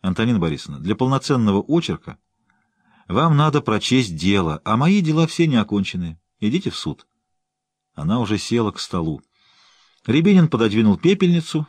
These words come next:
которую держал для вызванных и оперативников. Журналистка закурила красиво, как это умеют делать люди творческих профессий. "Сергей Георгиевич, неужели у вас нет ничего сенсационного?" "А не сенсационное?"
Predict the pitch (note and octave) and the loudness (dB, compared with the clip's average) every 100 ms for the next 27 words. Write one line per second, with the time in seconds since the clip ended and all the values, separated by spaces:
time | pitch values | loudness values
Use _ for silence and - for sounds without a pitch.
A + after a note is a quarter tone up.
0 | _ _ _ - C3 C#3 C3 A#2 B2+ A2+ | _ _ _ -4 -2 2 2 2 0 2
1 | B2+ G#2 A#2 A#2 A2+ G#2+ A2 G2+ - A2+ | 0 2 2 2 2 2 2 0 -2 -2
2 | A2 A2 G#2 G#2 F2+ F#2 F#2 - _ _ | 0 0 -2 -2 -2 -2 -4 -10 _ _
3 | _ _ _ _ _ _ A#2 C3 C3+ D3+ | _ _ _ _ _ _ -2 2 2 2
4 | E3 - A2+ G#2+ - A2+ D#3 D#3 - F#2+ | 0 -2 -2 -2 0 2 4 2 0 -2
5 | E2+ C3 D#3 C#3 E2 F2 F2+ F2 F2+ D#2+ | -2 0 0 0 -6 -6 -2 0 0 -2
6 | E2 E2 D#2+ E2 D#2 D#2 E2+ D#2 - - | -2 -4 -4 -6 -6 -6 -4 -4 -8 -12
7 | D#2 D#2+ E2 B2 C3+ - A#2+ _ _ _ | -12 -8 -6 -4 -4 -6 -8 _ _ _
8 | _ _ _ - A2+ A2 E3 E3+ A2+ E2 | _ _ _ -6 -2 2 2 2 0 -4
9 | B1 B1 - D3 G#3 A#3 A3 F3+ D#3+ F3+ | -4 -10 0 4 6 6 4 4 4 2
10 | F3+ D#3 D3+ D#3 G3 A3 F#3+ - E3+ D#3+ | 2 0 0 2 2 2 0 -2 -2 0
11 | A#2 D#2 C#2 - _ _ _ _ _ _ | 0 -2 -8 -16 _ _ _ _ _ _
12 | _ _ - A2+ A2 G#2+ A#2 A#2 B2 - | _ _ -6 -2 0 2 0 -2 -8 -10
13 | - C3 B2 A#2+ | -6 -4 -4 -6